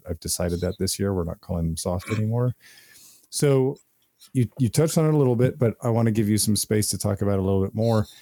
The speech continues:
How are you advising your academy students to use networking to advance their careers? I know you talked about, like, you know, don't go off and ask people for a job, but, like, what else are you getting into in those conversations?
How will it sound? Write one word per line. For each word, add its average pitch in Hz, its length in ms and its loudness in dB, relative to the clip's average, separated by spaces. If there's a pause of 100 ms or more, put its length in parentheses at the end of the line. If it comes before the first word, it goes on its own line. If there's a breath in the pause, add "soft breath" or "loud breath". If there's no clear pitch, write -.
(180 loud breath)
How 160 260 0
are 190 80 4
you 165 160 2
advising 104 840 2
your 101 220 0
academy 95 460 0
students 87 480 -2
to - 200 -2
use 98 760 2 (460)
networking 98 640 0
to 98 100 -4
advance 85 400 -4
their 82 160 -4
careers? - 500 -8
I 98 60 0
know 104 80 2
you 107 120 2
talked 107 300 -2
about, 95 260 -2
like, 85 200 -2
you 110 100 -2
know, 76 120 -2
don't 104 340 -2
go 98 180 0
off 98 220 -2
and 82 200 -4
ask 98 240 -4
people 90 260 -4
for 82 200 -6
a 78 60 -6
job, 123 480 0
but, 98 180 -4
like, 95 220 -4 (400 loud breath)
what 143 160 2
else 147 200 2
are 135 40 2
you 110 120 2
getting 104 280 2
into 95 340 0
in 87 80 0
those 82 220 -2
conversations? 85 920 -6